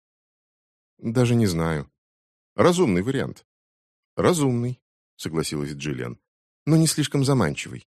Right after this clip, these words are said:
Но был ли у неё выбор?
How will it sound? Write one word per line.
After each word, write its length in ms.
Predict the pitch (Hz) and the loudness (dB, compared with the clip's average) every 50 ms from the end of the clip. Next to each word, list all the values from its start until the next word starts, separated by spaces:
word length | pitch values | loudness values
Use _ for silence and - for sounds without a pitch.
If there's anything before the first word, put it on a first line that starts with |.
| _ _ _ _ _ _ _ _ _ _ _ _ _ _ _ _ _ - | _ _ _ _ _ _ _ _ _ _ _ _ _ _ _ _ _ -2
Но 200 | 95 101 95 90 | 2 2 2 2
был 280 | 80 78 98 113 113 | 2 2 2 2 2
ли 160 | 113 113 113 - | 4 2 2 2
у 140 | - 107 | 2 0
неё 260 | 107 107 110 113 110 104 | 2 2 2 2 2 0
выбор? 380 | 117 123 - - - - _ | 0 -2 -4 -4 -10 -12 _